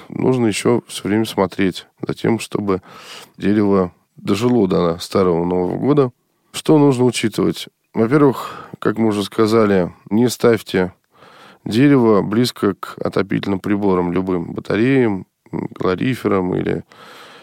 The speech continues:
чему-то подобному. Дерево будет сохнуть и, соответственно, долго не простоит.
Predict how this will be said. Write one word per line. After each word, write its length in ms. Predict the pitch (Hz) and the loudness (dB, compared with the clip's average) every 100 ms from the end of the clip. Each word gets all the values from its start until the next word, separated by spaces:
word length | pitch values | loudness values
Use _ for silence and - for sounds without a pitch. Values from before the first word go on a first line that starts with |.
| _ | _
чему-то 360 | - 107 98 95 | -4 -2 -2 0
подобному. 720 | 107 107 104 95 85 - - - | 0 2 2 0 -2 -4 -10 -8
Дерево 300 | 104 110 98 | -2 0 0
будет 260 | 101 101 | -2 -4
сохнуть 420 | - - 147 123 | 0 0 0 -2
и, 40 | - | -2
соответственно, 480 | 98 104 113 - - | -2 -2 -2 -4 -6
долго 280 | - 104 95 | -2 -2 -2
не 200 | 92 92 | -4 -4
простоит. 600 | - - - 90 80 - | -6 -10 -4 -2 -2 -8